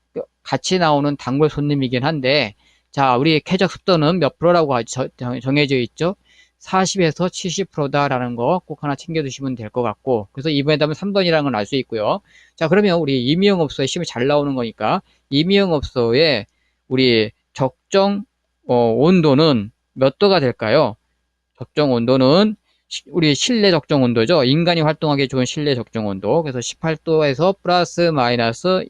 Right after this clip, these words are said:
이 도 차, 이렇게 보시면 될 거-, 되겠고, 또 인간 활동하기에 가장 좋은 실내 적정 습도, 바로 여기 실내 쾌적 습도 사십 에서 칠십 프로. 그래서 여러분들이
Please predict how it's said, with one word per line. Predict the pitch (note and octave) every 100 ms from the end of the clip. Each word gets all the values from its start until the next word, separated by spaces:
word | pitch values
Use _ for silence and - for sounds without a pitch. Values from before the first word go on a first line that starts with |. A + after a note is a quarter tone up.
| -
이 | C3 C3
도 | A2+ G#2
차, | - A#2 A2
이렇게 | A2 B2+
보시면 | A#2+ A#2 B2 G#2+
될 | G2+
거-, | - G2+ C3 E3
되겠고, | B2 C3 - G#2+ C3+ G3+ - - - _ _ -
또 | G3 D#3 - _ _ _
인간 | C#3+ E3 F3 F3+ D3+
활동하기에 | E3+ F3 D#3+ D3
가장 | C3+ C3+ D3 C#3
좋은 | C#3 C3
실내 | C#3+ C#3+ C3+
적정 | A2+ - B2
습도, | B2+ - F#3+
바로 | C3+ B2
여기 | B2
실내 | A#2 D#3+ D3
쾌적 | D#3 D#3
습도 | D#3+ - G#3+ A3+ A#3 _ _ _
사십 | _ D#3 D3+ -
에서 | C3 E3 F#3+
칠십 | - D3+ D#3+ -
프로. | A2+ G#2 G2+
그래서 | C3+ C#3+
여러분들이 | C3 C#3+ C#3+ C#3 D3 D3+